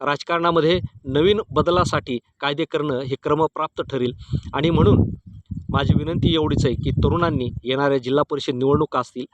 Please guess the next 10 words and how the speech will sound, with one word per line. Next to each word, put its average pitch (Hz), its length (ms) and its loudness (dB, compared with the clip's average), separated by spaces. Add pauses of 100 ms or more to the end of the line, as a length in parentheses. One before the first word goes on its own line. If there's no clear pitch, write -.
(260)
आगामी 165 380 0
विधानसभा 147 600 0
असतील, - 500 -6 (100)
यामध्ये 143 600 0 (540)
लाखोच्या 175 640 2
संख्येनं 180 360 0
उतरा. 123 260 -4 (920)
तुमच्या - 280 2
वाचून 185 440 2 (760)
तुमच्या 165 420 0